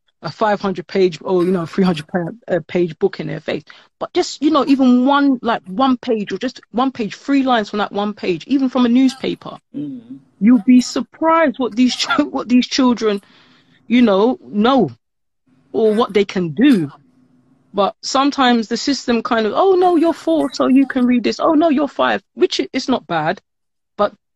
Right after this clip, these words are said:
Speaker 1: don't be, don't be afraid to say, "Here, come." You get it? Okay, if you get it wrong, it, another time, you know, don't be scared.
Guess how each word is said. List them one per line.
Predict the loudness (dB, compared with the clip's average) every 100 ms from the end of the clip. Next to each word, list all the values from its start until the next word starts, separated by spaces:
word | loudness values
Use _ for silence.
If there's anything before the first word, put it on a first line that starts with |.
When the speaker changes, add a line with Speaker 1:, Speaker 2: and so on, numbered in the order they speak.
| -4
Speaker 1:
don't | 0 0 -2 -6 _
be, | -4 -4 -4 -4
don't | -4 -2
be | -4
afraid | -4 -2 -4 -4
to | -6
say, | -4 -4
"Here, | -2 -2 -2 -6 -20 _ -6
come." | -2 -2 -4 _ _ _ _ _ _ _ _ _
You | -8
get | -4 -4
it? | -4
Okay, | -4 -4
if | -4
you |
get | -2 -2
it | -2
wrong, | -2 -2 -4
it, | -10 -12 -12 -12 -14 -12 -4
another | 0 0 -2
time, | -2 -2 0
you | 2
know, | 2 0 -4
don't | -4 -4
be | -4
scared. | -6 -2 -2 -2